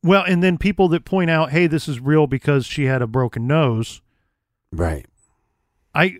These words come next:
Speaker 1: I hate to answer, uh, you know, answer a question with a question, but who's saying that she has a broken nose or that she had a broken nose?
Speaker 2: Right.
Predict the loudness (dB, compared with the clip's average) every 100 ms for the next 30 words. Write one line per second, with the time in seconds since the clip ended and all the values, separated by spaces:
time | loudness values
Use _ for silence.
0 | _ _ 0 0 0 0 0 2 -2 0
1 | 0 0 0 2 2 2 0 -8 _ _
2 | _ _ _ _ -8 -8 -14 -2 2 2
3 | 0 2 2 2 2 -2 0 0 0 0
4 | 0 0 -2 -2 0 2 2 -2 -2 -2
5 | -4 -6 _ _ _ _ _ _ _ _
6 | _ _ _ _ _ -2 2 2 2 0
7 | 2 2 0 -2 0 0 0 -2 -2 -2
8 | -2 -2 -2 -4 -16 -20 _ -6 -2 -2
9 | -2 -2 -2 0 -2 -4 -4 -6 -6 -10
10 | -20 _ -6 -6 -6